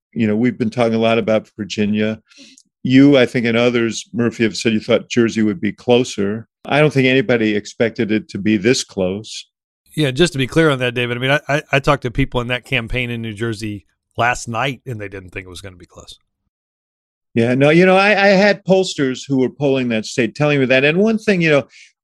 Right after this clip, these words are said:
Speaker 1: every, there is a clear national message, okay? But there are also, uh, sort of local nuances to this. And, uh, you know, Terry McAuliffe, I,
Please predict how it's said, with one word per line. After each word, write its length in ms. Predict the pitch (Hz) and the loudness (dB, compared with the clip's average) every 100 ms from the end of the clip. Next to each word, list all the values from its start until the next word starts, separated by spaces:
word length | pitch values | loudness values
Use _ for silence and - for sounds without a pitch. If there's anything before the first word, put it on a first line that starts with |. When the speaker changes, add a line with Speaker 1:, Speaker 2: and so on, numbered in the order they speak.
| _ _ _ | _ _ _
Speaker 1:
every, 380 | 185 220 226 - 143 | 4 4 4 -2 0
there 240 | 170 185 | 4 4
is 140 | 180 | 4
a 160 | 165 156 _ _ | 0 -4 _ _
clear 400 | - 233 220 190 | -6 0 4 4
national 640 | 170 143 143 143 - 117 | 2 -2 -2 -6 -8 -4
message, 680 | 107 107 104 101 92 - - _ _ - | -2 -2 -4 -8 -12 -12 -20 _ _ -8
okay? 440 | 107 98 107 107 110 _ _ _ _ | -6 -4 -2 -2 -6 _ _ _ _
But 400 | 139 127 120 117 _ _ _ _ _ - | 2 4 2 -4 _ _ _ _ _ -10
there 260 | 127 147 151 | 0 2 2
are 40 | |
also, 520 | 170 - 135 123 123 | 0 -2 -4 -4 -6
uh, 320 | - 117 113 | -4 -2 -2
sort 200 | 110 135 | -4 -6
of 80 | 113 | -6
local 640 | 104 123 135 - 113 107 | 0 2 2 0 -4 -2
nuances 840 | 113 127 131 110 107 - 107 101 - | -2 0 0 -2 -4 -6 -8 -8 -8
to 140 | - 107 | -4 -4
this. 420 | 104 101 - - _ _ _ _ - | -4 -6 -10 -18 _ _ _ _ -2
And, 480 | 117 117 113 110 117 | 0 0 -2 -4 -4
uh, 280 | 110 107 - | -2 -4 -2
you 100 | 127 | -2
know, 60 | |
Terry 300 | 120 170 165 | -2 0 0
McAuliffe, 640 | 165 147 147 131 127 127 - - _ _ _ _ | 0 -2 -2 0 2 0 -4 -18 _ _ _ _
I, 380 | - - 180 175 | -12 -4 0 0